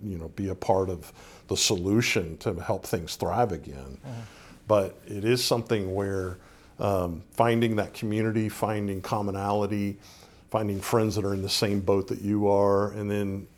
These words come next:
Speaker 1: the thing that we offer as a Christian liberal arts university at our size, we're not the smallest by far, we're not the biggest by far,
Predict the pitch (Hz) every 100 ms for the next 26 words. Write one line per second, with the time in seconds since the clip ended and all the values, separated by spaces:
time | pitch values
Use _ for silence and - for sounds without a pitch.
0 | - - 101 131 139 110 113 117 104 110
1 | - 113 107 107 104 101 95 - 117 -
2 | 110 104 98 101 98 95 107 98 92 95
3 | - 101 98 95 92 87 90 92 95 -
4 | 98 95 95 110 104 - - 104 104 101
5 | - 90 - 87 85 87 87 90 76 98
6 | 90 87 - 69 - 69 69 65 69